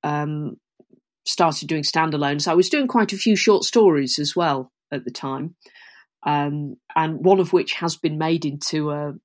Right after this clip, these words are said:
a, a short film for one of the, the festival circuits, which was rather nice. But it did teach me that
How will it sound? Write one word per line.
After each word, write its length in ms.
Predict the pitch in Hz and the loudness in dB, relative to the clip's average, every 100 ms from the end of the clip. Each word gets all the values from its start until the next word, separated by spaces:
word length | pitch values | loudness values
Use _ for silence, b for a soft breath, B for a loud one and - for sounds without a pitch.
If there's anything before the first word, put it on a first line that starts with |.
| _ | _
a, 300 | - 151 147 - | -10 -8 -10 -6
a 40 | |
short 300 | 160 - 165 | -2 2 0
film 320 | - 226 160 147 _ _ _ _ _ _ | 0 -2 0 -6 _ _ _ _ _ _
for 140 | - 156 | -6 -4
one 160 | 156 | -4
of 100 | 151 | -6
the, 200 | 147 143 _ | -4 -6 _
the 80 | 151 | -10
festival 520 | 147 160 - 156 156 | -4 -4 -4 -4 -4
circuits, 680 | 151 156 151 175 - - - B B B B | -2 -2 -2 -4 -4 -6 -8 B B B B
which 220 | - 113 | -6 -4
was 160 | 147 151 | -4 -2
rather 200 | 147 131 | -4 -2
nice. 440 | 135 165 - - - B _ | -4 -4 -4 -8 -10 B _
But 140 | 180 | 2
it 120 | 180 156 | 2 2
did 260 | 208 175 | 2 2
teach 320 | - 180 - | 0 0 0
me 120 | 180 156 | 0 2
that 340 | 156 - - | 0 -2 -6